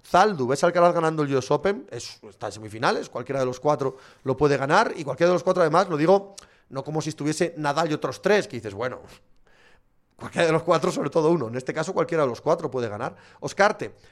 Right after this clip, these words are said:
porque sale Griezmann siempre en el sesenta y tres y supone que el corte estaría en jugar quince, cuarenta y cinco minutos. No he visto el contrato. No sé si el corte es cuarenta y cinco minutos, no sé si es treinta, no sé si incluyen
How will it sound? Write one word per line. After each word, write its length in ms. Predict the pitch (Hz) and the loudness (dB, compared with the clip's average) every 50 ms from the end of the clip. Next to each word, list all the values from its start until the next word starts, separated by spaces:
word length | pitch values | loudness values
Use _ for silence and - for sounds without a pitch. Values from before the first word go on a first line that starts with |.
| _ _ | _ _
porque 160 | - 127 127 | -4 -2 0
sale 200 | - 175 175 185 | 2 4 4 4
Griezmann 320 | 180 185 190 190 180 170 | 4 2 2 2 0 0
siempre 180 | - 180 175 175 | 0 0 0 0
en 40 | 180 | -2
el 40 | 147 | -2
sesenta 260 | 160 160 160 156 156 | -2 -4 -4 -4 -4
y 40 | 143 | -2
tres 180 | 160 165 143 | -4 -4 -6
y 60 | 156 | -6
supone 280 | 143 143 131 156 151 165 | -8 -6 -2 -2 -2 -2
que 80 | 151 156 | 0 -2
el 80 | 143 | -2
corte 260 | - 165 160 160 - | 0 0 -2 0 -2
estaría 280 | 151 - - 143 151 156 | -6 -2 -2 -2 0 0
en 60 | 147 | -2
jugar 280 | - - 143 151 160 151 | -2 0 0 0 0 0
quince, 440 | - 151 147 139 - 143 123 - - | -2 -6 -6 -4 -6 -6 -6 -6 -6
cuarenta 260 | - 135 139 127 135 | -4 -4 -4 -4 -6
y 20 | |
cinco 180 | 117 143 151 151 | -8 -6 -4 -4
minutos. 340 | 143 156 156 190 190 190 - - - _ | -4 -4 -2 -4 -4 -4 -6 -20 -20 _
No 160 | - 156 165 | -6 0 0
he 60 | 196 208 | 0 2
visto 200 | 214 208 - 214 | 0 0 0 0
el 60 | 190 | 0
contrato. 480 | 185 180 160 - 120 110 - - - _ _ _ _ _ | 0 -2 -4 -4 -6 -8 -8 -12 -16 _ _ _ _ _
No 140 | - 131 139 | -6 -6 -6
sé 60 | 147 156 | -4 -2
si 80 | 165 | -4
el 80 | 165 156 | -2 0
corte 240 | - 170 165 - - | 0 -2 -2 -2 -6
es 60 | - | -2
cuarenta 260 | - 151 151 147 147 | -2 -2 0 -2 -4
y 20 | |
cinco 240 | 139 143 143 135 139 | -8 -8 -6 -8 -6
minutos, 360 | 139 151 185 196 185 202 190 | -4 -4 -4 -2 -2 -2 -2
no 120 | 175 139 135 | -2 -6 -8
sé 100 | - 143 | -8 -8
si 120 | - - | -8 -8
es 120 | 123 - - | -10 -10 -8
treinta, 360 | - 190 202 196 196 190 170 | -8 -6 -6 -2 -2 -2 -2
no 80 | 156 | -2
sé 100 | 139 139 | -4 -6
si 120 | 147 - 147 | -8 -10 -10
incluyen 500 | 139 123 - 160 156 147 147 135 123 | -10 -10 -6 -6 -4 -4 -4 -6 -6